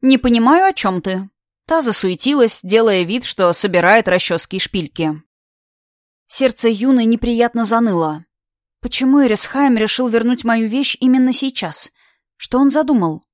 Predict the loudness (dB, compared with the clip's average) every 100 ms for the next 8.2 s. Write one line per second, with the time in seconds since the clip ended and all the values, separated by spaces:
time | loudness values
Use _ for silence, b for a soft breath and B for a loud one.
0 | _ _ -2 -2 0 2 2 2 -4 -6
1 | -2 0 0 -4 -4 -4 0 0 0 -2
2 | -2 2 2 0 -4 -10 _ _ _ _
3 | _ _ _ _ 2 4 4 2 0 2
4 | 2 2 0 0 0 -2 -2 -2 -4 -6
5 | b b -6 -2 -2 -2 -2 0 -2 -2
6 | 0 4 2 0 0 2 2 2 0 0
7 | 0 0 0 -4 -8 _ _ _ -4 -2
8 | 0 0